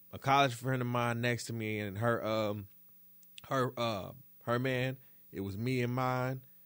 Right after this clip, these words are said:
and then my boy and his girl, and then there was, um,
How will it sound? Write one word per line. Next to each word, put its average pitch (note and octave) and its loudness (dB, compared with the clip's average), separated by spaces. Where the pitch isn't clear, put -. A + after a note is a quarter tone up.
and A2+ -2
then G#2 0
my A#2 2
boy A#2+ 2
and A2 0
his B2+ 0
girl, B2 4
and A2+ -2
then A2 2
there A#2 4
was, G#2 0
um, F#2+ -6